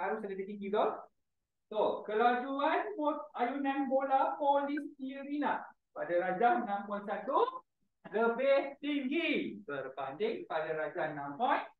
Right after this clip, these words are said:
dua. Dia tak pakai lebih laju, tak. Tak pakai perkataan lebih laju. Dia pakai lebih tinggi, lebih rendah. Ya. Hubung kaitkan beza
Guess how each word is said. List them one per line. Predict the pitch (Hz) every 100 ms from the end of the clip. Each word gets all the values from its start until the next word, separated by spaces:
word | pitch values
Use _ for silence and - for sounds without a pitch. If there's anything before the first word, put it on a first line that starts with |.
| _
dua. | - - 113 117 107 101 98 101
Dia | -
tak | -
pakai | 156 170 165 156
lebih | 151 156
laju, | 156 151 185 185 170 170
tak. | 143 - - _ _ _
Tak | -
pakai | 143 151 -
perkataan | - 139 139
lebih | 131
laju. | 117 110 - _
Dia | - -
pakai | - 147
lebih | 139 131 135
tinggi, | 147 196
lebih | 156 131 131
rendah. | 120 113 - - _ _ _ _ _ _ _ _ _ 247
Ya. | 240 - _ _ _ _ _ _ _ _ _ _ _ _ _ _ _ _ _ _ _ _ _ _ _ _ _ _ _ _ _ _ -
Hubung | 247 330 320
kaitkan | 320 277 320 339 381
beza | 339 339